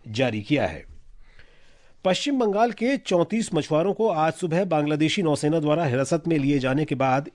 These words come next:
एक बांग्लादेशी अदालत में पेश किया गया।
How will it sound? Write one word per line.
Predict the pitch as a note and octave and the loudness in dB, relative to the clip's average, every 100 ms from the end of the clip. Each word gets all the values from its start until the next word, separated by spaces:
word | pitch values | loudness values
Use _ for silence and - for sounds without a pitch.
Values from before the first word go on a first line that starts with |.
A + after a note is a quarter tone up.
| D3 | 0
एक | C#3+ A#2+ | 0 0
बांग्लादेशी | B2 B2+ B2+ C#3+ - C#3 C#3+ - - - | -2 0 0 -2 0 0 -2 -8 -16 -6
अदालत | C3+ C#3 C#3+ C3+ | 0 2 0 -2
में | B2+ | -2
पेश | C3+ A#2 | -2 -2
किया | - C#3+ | 0 0
गया। | A2 F#2 | 0 -4